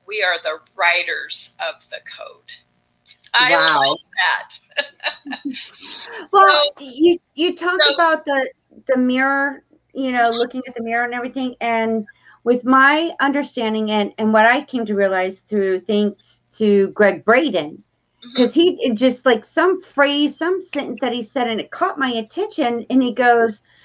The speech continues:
Speaker 2: you know, "Uh, we're all created of energy, and, you know, thoughts and feelings create emotions, which creates energy." He goes,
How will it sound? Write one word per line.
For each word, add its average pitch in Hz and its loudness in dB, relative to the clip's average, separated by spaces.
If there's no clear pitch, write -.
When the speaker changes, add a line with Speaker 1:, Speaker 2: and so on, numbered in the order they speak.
Speaker 2:
you 269 4
know, 269 8
"Uh, 254 4
we're 262 8
all 254 8
created 240 -2
of 226 4
energy, 226 2
and, 202 -2
you 233 -6
know, 233 4
thoughts 226 2
and 220 -6
feelings 214 -2
create 220 -4
emotions, 208 -2
which 202 -4
creates 208 -6
energy." 208 2
He 208 -4
goes, 208 2